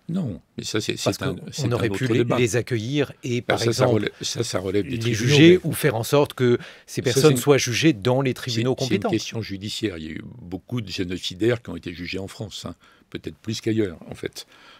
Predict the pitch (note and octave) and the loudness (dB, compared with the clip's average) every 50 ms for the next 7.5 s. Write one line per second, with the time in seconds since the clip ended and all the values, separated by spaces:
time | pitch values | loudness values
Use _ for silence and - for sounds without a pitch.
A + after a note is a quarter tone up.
0 | _ _ - G#2+ A2 - A#2+ A#2+ - - G#2 - G2+ G#2+ G#2+ G#2 - A#2 A2 - | _ _ -4 -4 -2 0 0 0 0 -2 -4 -4 -2 -2 -2 -2 -2 -4 -4 -4
1 | - A2+ G#2+ A2 F#2 G2+ G2 E2+ F2+ G#2 G#2 F#2+ - G2+ F#2 F#2+ F#2 A2 G#2 - | -2 -2 0 0 0 -2 -6 -8 -8 -8 -8 -6 -6 -6 -6 -4 -2 -4 -4 -4
2 | - F#2+ F#2+ G2+ F2+ F#2 F2 - - F#2 - - - C3 C#3+ C#3+ - - - - | -6 -6 -4 -4 -4 -4 -6 -6 -8 -8 -6 -4 -4 -4 -4 -6 -8 -12 -20 -20
3 | - - - - - _ - G2 G2+ F#2 - F2 F2 - - B2+ B2+ G#2+ G#2 F#2 | -20 -20 -20 -20 -12 _ -6 -4 -4 -4 -4 -4 -6 -4 -4 -2 -2 -2 -2 -2
4 | G2 F#2+ F2+ E2+ - - G#2 F#2+ F2 - - - G#2+ G2+ F2+ F2+ E2+ D#2 F2 E2 | -2 -4 -6 -6 -6 -6 -6 -4 -4 -6 -6 -6 -6 -6 -6 -8 -8 -10 -8 -6
5 | G#2 C3+ C3 - - - - - - - - - _ _ - - G2 F#2 F2+ F2+ | -6 -4 -4 -4 -6 -10 -12 -18 -20 -20 -20 -20 _ _ -8 -6 -4 -4 -4 -6
6 | - - - A2 G#2+ G#2 F2+ G2 F#2 - G#2+ F#2 F#2 - - G2 - - - G#2 | -6 -4 -2 -2 -2 -2 -4 -8 -12 -10 -8 -8 -8 -8 -8 -8 -8 -6 -4 -4
7 | G2+ G2+ G2 - - C#3+ A#2+ G2 G2+ | -2 -4 -4 -2 -2 -2 -2 -2 -4